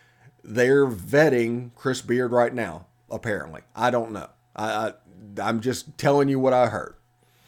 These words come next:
Um, they are less hot on Wes-, Will Wade, which is absolutely bizarre to me.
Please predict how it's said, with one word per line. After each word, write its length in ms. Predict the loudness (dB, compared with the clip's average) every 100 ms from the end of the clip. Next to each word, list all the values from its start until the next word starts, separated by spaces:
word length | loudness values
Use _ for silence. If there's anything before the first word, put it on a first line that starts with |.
| _ _ -20 _ _ _
Um, 360 | 0 2 2 -4
they 540 | 0 2 4 2 -2 -10 _ _ _
are 220 | 2 2 2
less 580 | -2 2 4 4 -2
hot 540 | -12 -2 2 2 0 -6 _
on 260 | -2 0
Wes-, 200 | 2 0
Will 300 | 0 2 4
Wade, 300 | 6 6 6
which 200 | 2 -4
is 160 | -6 -6
absolutely 760 | -4 -4 -4 -6 -4 -4 -4 -6
bizarre 360 | -4 0 2
to 80 | 2
me. 160 | -4